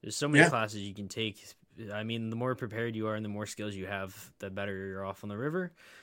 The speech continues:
Speaker 1: and the
Speaker 2: Mm-hmm.
Speaker 1: more people are gonna wanna paddle with you.
Speaker 2: Well, and I mean, um, I mean, I don't know where you're at with it, but,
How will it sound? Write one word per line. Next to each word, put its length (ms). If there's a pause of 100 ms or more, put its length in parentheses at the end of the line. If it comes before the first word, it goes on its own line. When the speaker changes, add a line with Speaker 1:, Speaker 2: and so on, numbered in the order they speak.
(220)
Speaker 1:
and 320
the 40
Speaker 2:
Mm-hmm. 80
Speaker 1:
more 180
people 280
are 60
gonna 220
wanna 240
paddle 320
with 240
you. 160 (360)
Speaker 2:
Well, 180
and 100
I 60
mean, 300 (120)
um, 160 (140)
I 160
mean, 140
I 120
don't 140
know 120
where 180
you're 220
at 160
with 160
it, 140
but, 120